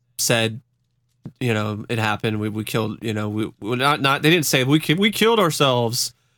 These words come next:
You know, they were like, "We left our vehicles. We've reached the higher, the, the higher, uh, level." Um, and then, uh, the Rio guy did something really crazy where he went to the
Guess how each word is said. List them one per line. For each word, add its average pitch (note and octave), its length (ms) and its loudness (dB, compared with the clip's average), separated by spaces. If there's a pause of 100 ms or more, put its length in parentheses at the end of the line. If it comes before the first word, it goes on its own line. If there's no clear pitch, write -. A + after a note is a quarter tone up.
(800)
You C#3 120 4
know, A#2 260 4
they A#2 140 2
were A#2+ 120 2
like, A2+ 220 0
"We C#3+ 140 4
left D3 240 2
our C#3 160 4
vehicles. B2 1000 2
We've B2 300 -2
reached C3 320 -2
the C#3 120 2
higher, A#2+ 640 0 (480)
the, A#2+ 380 2
the A#2 340 0
higher, A#2+ 540 2
uh, A2 260 0 (220)
level." A#2+ 560 0 (600)
Um, A2+ 600 0 (1000)
and D3 200 4
then, B3 240 4
uh, F#3 300 4 (100)
the D3 100 -2
Rio A3 300 4
guy E3 240 2
did D#3+ 160 0
something D3 280 0
really C#3+ 340 2
crazy C3+ 540 2
where C#3+ 200 0
he C#3+ 320 0
went C3 400 -2
to F3 140 0
the C#3+ 540 0